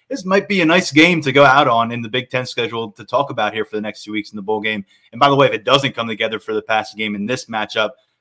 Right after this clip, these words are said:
then that's gonna be a different kind of conversation for us. And you'll be really curious to see how they handle things if Sean Clifford comes out and he's a little erratic or if he looks a little limited. What is the plan for James Franklin? 'Cause this time around, I'm gonna assume Sean Frank-, uh, Sean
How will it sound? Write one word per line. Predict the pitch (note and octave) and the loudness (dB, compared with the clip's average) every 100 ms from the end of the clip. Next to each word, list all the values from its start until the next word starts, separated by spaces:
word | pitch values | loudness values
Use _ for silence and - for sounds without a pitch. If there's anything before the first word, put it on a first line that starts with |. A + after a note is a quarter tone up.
| _ | _
then | G#2 A2 | -10 -8
that's | A2 | -8
gonna | A#2 A2 | -6 -6
be | G#2+ | -6
a | A2 | -2
different | C3+ G2+ | -4 -4
kind | G2+ G2 | -10 -8
of | |
conversation | G#2 G2+ G2+ G#2+ G#2 | -6 -6 -4 -8 -8
for | - G#2+ | -8 -4
us. | G#2 - | -4 -6
And | - E3+ C#3 B2+ _ _ | -2 0 0 -8 _ _
you'll | A2+ | -12
be | A#2 | -6
really | A#2+ C3 | 0 0
curious | - C3+ B2 | 0 -2 -2
to | - | -6
see | B2 A#2 _ _ _ | -6 -8 _ _ _
how | - C3+ | 0 2
they | C3 B2 | 2 0
handle | C3+ F3 C3 | 2 2 0
things | - A2+ A2 | -2 -6 -6
if | A2+ | -10
Sean | - B2+ | -2 -2
Clifford | A#2+ B2 A#2+ - | -2 -6 -6 -4
comes | B2 D#3+ | -4 -2
out | B2 A2 A2+ - _ _ _ | 0 0 0 -6 _ _ _
and | G#2+ | -10
he's | A2 G#2+ | -10 -8
a | |
little | A2+ A#2+ D#3 | -6 -2 0
erratic | D3+ B2 A#2+ C3 C3 | 0 0 0 -2 -6
or | A2+ A2 | -6 -6
if | |
he | A#2+ | -6
looks | B2 A#2+ | -8 -8
a | B2+ | -8
little | A#2+ A#2 | -6 -4
limited. | E3 E3 B2 A#2 - _ _ _ | -2 -2 -2 -6 -10 _ _ _
What | G#2+ B2 D3+ | -6 0 0
is | D#3 C#3 | 2 -2
the | C#3 | -2
plan | C#3+ C3+ | -2 -4
for | C3 | -6
James | A#2+ A#2+ A2 | -8 -8 -8
Franklin? | - B2 - G#2 G#2+ _ _ | -8 -8 -6 -8 -10 _ _
'Cause | A#2 A2+ | -8 0
this | G3 | 0
time | F3+ D3 | 2 0
around, | B2+ B2+ | 4 4
I'm | B2 | 2
gonna | C3 B2 | -2 -2
assume | G2+ - D#3+ D3+ | -4 -4 0 0
Sean | C#3+ C#3 C3 | 0 -2 0
Frank-, | C3 B2+ C3 | -6 -6 -4
uh, | A#2+ A#2 | -4 -4
Sean | - D#3 D3+ D#3 C#3 | -6 0 2 2 -2